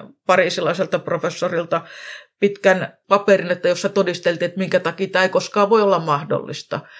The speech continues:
Eli, eli niinku hyvin tämmönen inno-, innovatiivinen henkilö, joka tuntee fysiikan,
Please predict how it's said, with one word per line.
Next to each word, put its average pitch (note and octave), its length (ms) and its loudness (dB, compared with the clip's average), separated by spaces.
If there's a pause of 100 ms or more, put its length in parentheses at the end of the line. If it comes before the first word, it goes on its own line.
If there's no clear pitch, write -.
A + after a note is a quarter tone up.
(460)
Eli, D#3+ 520 -2 (520)
eli F3 160 -2
niinku F3 240 -4
hyvin G3+ 280 2
tämmönen F3 540 -2
inno-, A3 480 0
innovatiivinen G3+ 800 2
henkilö, F#3 580 0
joka F3 220 -2
tuntee A#3+ 720 0
fysiikan, F#3+ 800 -2